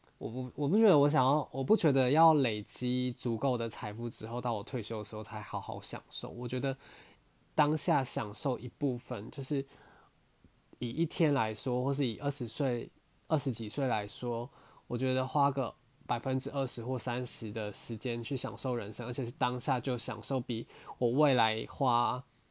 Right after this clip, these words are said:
百分之五十的时间享受来的重要。因为二十岁的享受跟五十岁的享受绝对不一样，所以我觉得我很注重我当下就可以立即性得到的，的享受，所以我不觉得我一天要花太多时间在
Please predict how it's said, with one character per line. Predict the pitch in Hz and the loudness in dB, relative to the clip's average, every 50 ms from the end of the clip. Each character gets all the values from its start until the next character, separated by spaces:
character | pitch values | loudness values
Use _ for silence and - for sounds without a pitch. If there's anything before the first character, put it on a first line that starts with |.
| _ _ _ | _ _ _
百 | - 127 113 | 0 0 0
分 | 110 131 131 | 2 0 0
之 | 131 127 135 143 | 0 0 0 0
五 | - 139 135 123 | 0 -2 -4 -4
十 | 120 - - - 120 | -6 -8 -6 -6 -6
的 | 113 113 113 | -6 -6 -6
时 | 113 - - 117 | -6 -6 -6 -4
间 | 120 120 120 123 | -4 -4 -4 -4
享 | 120 - 123 110 | -6 -6 -6 -8
受 | - - 131 127 | -6 -6 -4 -4
来 | 123 117 110 107 | -2 -2 -4 -4
的 | 107 107 | -6 -6
重 | 104 - - 127 107 110 | -8 -6 -6 -6 -4 -4
要。 | 117 120 117 113 117 | -4 -2 -2 -2 0
因 | 139 | 0
为 | 147 151 151 151 147 - - - - - - - - _ _ _ _ _ | 2 2 2 2 0 -2 -6 -20 -20 -20 -20 -20 -20 _ _ _ _ _
二 | 175 160 | 2 2
十 | 143 - 139 | 4 2 -2
岁 | 123 - 151 | 0 2 2
的 | 135 127 120 | 2 2 0
享 | 113 - 120 113 107 | -2 -4 -6 -6 -4
受 | - 135 131 | -2 -2 -2
跟 | 123 131 | 0 -2
五 | 135 - 127 | -4 -4 -8
十 | 113 - - | -8 -8 -8
岁 | 110 139 139 | -6 -6 -6
的 | 127 | -6
享 | - 117 107 | -6 -8 -6
受 | 120 135 | -6 -6
绝 | 127 - - 123 | -6 -4 -6 -6
对 | 107 127 123 | -4 -4 -4
不 | 117 - 139 123 107 | -4 -4 -6 -6 -6
一 | 113 120 | -6 -8
样， | 120 110 113 120 | -8 -8 -8 -4
所 | - 165 | 2 4
以 | 160 | 4
我 | 151 135 | 4 6
觉 | 127 135 | 4 2
得 | 127 | 2
我 | 127 127 127 | 2 2 2
很 | 139 143 117 | 0 -2 -4
注 | 107 - 135 120 | -2 -2 -2 0
重 | 139 135 131 | 0 0 0
我 | 120 110 | -2 -2
当 | - 123 113 113 117 | -2 -2 -2 -2 -2
下 | 113 - 139 123 | -2 -2 -2 0
就 | 123 131 | 0 -2
可 | - - 123 | -4 -4 -6
以 | 113 | -6
立 | 107 135 135 123 | -2 -2 -2 -2
即 | 117 117 110 | -2 -4 -8
性 | 107 - - 120 113 | -6 -6 -4 -4 -4
得 | 110 107 110 | -4 -4 -2
到 | 113 110 110 | -2 -2 -2
的， | 113 117 117 _ - - - - - - _ _ | -2 -6 -10 _ -18 -20 -20 -20 -20 -20 _ _
的 | - 117 | -8 -6
享 | - - - 110 - - | -6 -6 -10 -10 -12 -14
受， | - - - - 113 - 135 _ _ _ _ _ _ _ | -14 -10 -8 -6 -8 -8 -10 _ _ _ _ _ _ _
所 | - - 165 | -2 2 4
以 | 143 | 4
我 | 127 | 4
不 | 127 156 170 | 4 4 4
觉 | 147 | 4
得 | 143 127 | 6 4
我 | 123 120 110 | 4 2 0
一 | 123 131 | -2 -2
天 | - 139 135 | -2 0 0
要 | 131 127 | 0 0
花 | 123 - 131 127 123 | 0 0 2 2 2
太 | 120 - 135 131 | 0 0 -4 -2
多 | 123 123 120 120 | 0 0 -2 -2
时 | 120 - - 110 | -2 -4 -6 -6
间 | 101 117 113 117 | -4 -4 -2 0
在 | 120 120 117 113 | 0 0 0 0